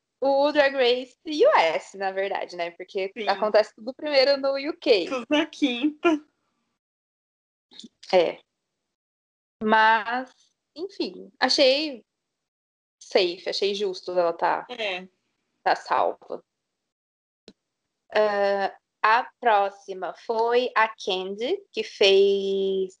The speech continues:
Speaker 1: o Patrick Star, que é um influencer de maquiagem e criador da marca One Size.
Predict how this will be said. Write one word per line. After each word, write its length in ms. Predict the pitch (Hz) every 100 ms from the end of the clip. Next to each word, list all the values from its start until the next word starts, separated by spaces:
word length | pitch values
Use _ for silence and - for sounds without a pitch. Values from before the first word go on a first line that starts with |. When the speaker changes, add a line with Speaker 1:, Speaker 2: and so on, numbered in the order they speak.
| _
Speaker 1:
o 80 | 214
Patrick 380 | 208 190 196 185
Star, 640 | _ _ - 156 156 - 302 _ _ - - - - - - _
que 180 | - 247
é 180 | 233 226
um 80 | 220
influencer 520 | 214 220 208 214 208
de 80 | 196
maquiagem 1200 | 190 190 247 220 233 269 285 285 285 285 285 269
e 640 | 220 220 220 214 214 208 - _ _ _
criador 800 | - 208 202 196 202 208 202 190
da 320 | 190 190 185
marca 720 | 190 185 185 180 - 185 180 175
One 240 | 180 180
Size. 840 | _ - 247 320 330 330 302 302 311